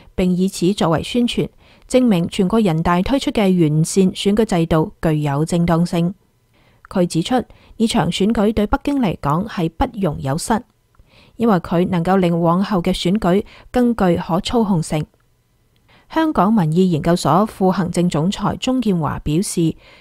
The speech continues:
選民基礎大幅下降係民主大倒退，佢對現行選舉制度感到非常失望。佢話，而家呢個選舉比起八十年代初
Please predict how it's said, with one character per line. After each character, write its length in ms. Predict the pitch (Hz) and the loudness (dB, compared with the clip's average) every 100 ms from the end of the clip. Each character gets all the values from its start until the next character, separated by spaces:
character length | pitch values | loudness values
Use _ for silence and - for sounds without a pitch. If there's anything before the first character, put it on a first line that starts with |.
| - | -10
選 260 | - 220 | 0 2
民 80 | 208 156 | 2 2
基 160 | 220 | 0
礎 280 | 220 196 170 | 0 0 0
大 220 | 202 160 | 0 -2
幅 160 | 170 185 | 0 -2
下 240 | - 180 | -2 -4
降 280 | 165 190 180 - - - | 0 0 0 -4 -18 -4
係 100 | 214 | 0
民 240 | 190 165 | 0 -2
主 280 | 175 170 208 - | -4 0 0 0
大 180 | 160 160 | -4 -2
倒 160 | 135 | -2
退， 300 | 180 202 170 - _ _ _ _ _ _ _ | -2 0 -2 -4 _ _ _ _ _ _ _
佢 120 | - | 0
對 240 | 226 240 226 | 4 4 4
現 140 | 202 | 4
行 160 | 190 208 | 2 -2
選 220 | - 214 | -2 0
舉 100 | 262 | 0
制 220 | - 175 | 0 -2
度 200 | 175 160 - _ | 0 -2 -4 _
感 200 | - 156 | -6 -4
到 140 | 202 190 | -2 -2
非 220 | - 180 | 0 -2
常 220 | 185 185 | 0 -4
失 120 | 165 180 | -2 -2
望。 280 | 170 151 175 _ _ _ _ _ _ _ _ _ _ _ - | 0 -2 -4 _ _ _ _ _ _ _ _ _ _ _ -6
佢 120 | 202 | -2
話， 360 | 202 180 180 170 | 2 2 0 -2
而 140 | 185 185 | -4 -4
家 160 | - 269 | -2 -2
呢 140 | 294 | -2
個 100 | 294 | -2
選 260 | 190 - 185 | -2 0 -2
舉 300 | 214 165 196 - - - | 0 -2 -2 -8 -16 -6
比 120 | 190 | -2
起 160 | 220 | -2
八 160 | 214 180 | -2 -4
十 160 | - - | -4 -2
年 260 | 170 143 | -2 0
代 180 | 170 170 | 2 2
初 280 | 185 262 | 2 0